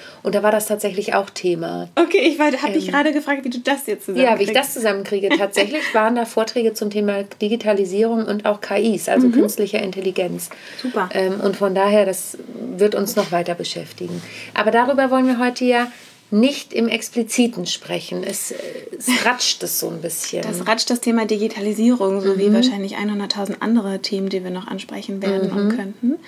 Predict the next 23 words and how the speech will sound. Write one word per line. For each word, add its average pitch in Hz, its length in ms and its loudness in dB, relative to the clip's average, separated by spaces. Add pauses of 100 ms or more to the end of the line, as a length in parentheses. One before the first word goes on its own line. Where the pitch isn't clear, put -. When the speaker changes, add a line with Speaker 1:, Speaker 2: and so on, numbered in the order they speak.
(480)
Speaker 2:
Äh, 214 280 -2
wir 240 180 4
sprechen 233 460 -2
heute 220 480 2
über, 196 720 0 (500)
ähm, 196 520 -2
digitales 208 720 -2
Lernen, 214 460 4
könnte 175 280 -8
man 165 140 -10
es - 140 -14
eigentlich - 320 -6
Speaker 1:
Ja. 202 160 4
Speaker 2:
nennen. - 160 -4 (180)
Also 185 220 -6
könnte 196 280 -6
man 175 200 -8
mal 175 120 -8
so 170 100 -8
einen - 100 -10
Oberbegriff 190 540 0
für 170 140 -10
finden. 240 460 -2